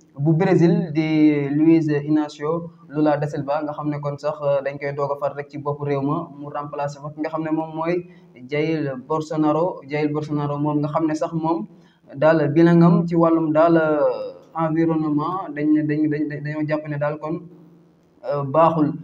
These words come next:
Ñu fay xaare nag kon kookule di Lula, euh, da Silva, ab porte-parole nag bu Lula, moom xamle na ne daal, euh, kii di président Lula mu ngi cay xalaat,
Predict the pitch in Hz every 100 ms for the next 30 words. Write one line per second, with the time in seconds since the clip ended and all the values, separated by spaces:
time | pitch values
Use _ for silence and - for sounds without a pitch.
0 | - - 143 147 151 156 151 147 147 147
1 | 151 170 160 156 156 156 165 180 151 131
2 | 160 165 151 156 160 165 175 175 - _
3 | _ - 143 143 139 127 165 170 165 165
4 | 143 131 - 151 - 165 165 - 156 147
5 | 156 156 143 151 147 147 156 151 151 151
6 | 165 170 160 156 151 147 160 143 135 131
7 | 151 151 147 143 147 147 139 139 139 139
8 | 135 131 127 120 120 127 147 139 147 151
9 | - - _ _ _ _ _ _ - 147
10 | 151 147 147 147 151 147 156